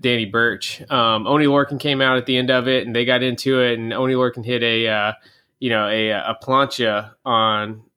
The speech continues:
uh, Ridge Holland. It looked like when he caught him, um, you guys could see the pictures are all over the place on social media, um, but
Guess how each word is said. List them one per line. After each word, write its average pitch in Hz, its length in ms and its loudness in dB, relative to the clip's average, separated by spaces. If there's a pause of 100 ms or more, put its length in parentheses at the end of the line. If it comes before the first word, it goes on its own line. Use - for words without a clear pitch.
uh, 113 180 -2
Ridge 117 220 -2
Holland. 123 280 2
It 110 40 0
looked 131 180 -2
like 131 180 0
when 120 100 -4
he 117 80 -4
caught 127 340 2
him, 151 380 -2
um, 110 400 -2
you 117 120 -6
guys 123 200 0
could - 160 -20
see 131 180 -4
the 117 140 -6
pictures 156 360 0
are 127 120 4
all 123 180 4
over 117 180 0
the 113 60 -4
place 113 320 -6
on 113 100 -2
social 120 320 -6
media, 113 440 -2 (400)
um, 107 400 0
but 110 320 -2